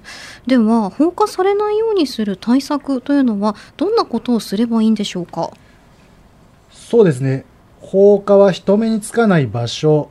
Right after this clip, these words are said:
Speaker 2: 時間帯に衝動的に行われるケースが多く見受けられます。えー、放火対策として、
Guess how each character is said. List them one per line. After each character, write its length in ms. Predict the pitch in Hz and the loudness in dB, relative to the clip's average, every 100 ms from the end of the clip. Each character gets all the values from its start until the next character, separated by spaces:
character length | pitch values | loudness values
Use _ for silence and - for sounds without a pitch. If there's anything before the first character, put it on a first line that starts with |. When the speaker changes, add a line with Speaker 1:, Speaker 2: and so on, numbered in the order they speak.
| - | -12
Speaker 2:
時 160 | 113 117 | -14 -6
間 320 | 165 165 160 160 | 0 2 0 0
帯 280 | 156 156 | 2 2
に 320 | 160 175 170 - | 2 2 0 -6
衝 300 | - - 202 | -14 -2 2
動 180 | 208 208 | 4 2
的 240 | 208 196 196 | 2 0 2
に 80 | |
行 100 | 196 | 0
わ 340 | 180 185 180 175 | 2 2 2 2
れ 120 | 170 | 2
る 100 | 165 | 0
ケ 200 | 165 170 | 0 0
ー 40 | |
ス 140 | - 113 | 0 -6
が 100 | 107 | -4
多 180 | 143 143 | -2 -2
く 220 | - 196 | -2 0
見 160 | 151 135 | 0 -2
受 180 | 120 131 | -4 -4
け 60 | |
ら 100 | 120 | -4
れ 80 | 113 | -6
ま 160 | 107 107 | -6 -10
す。 260 | - - - _ _ _ _ _ _ - | -14 -20 -20 _ _ _ _ _ _ -16
え 140 | 107 | -14
ー、 20 | |
放 200 | 104 190 | -4 -2
火 100 | 202 | -2
対 160 | 226 233 | 0 0
策 220 | 214 - | 0 -2
と 120 | 160 | -2
し 100 | 143 | -4
て、 340 | - 180 - | -2 -2 -2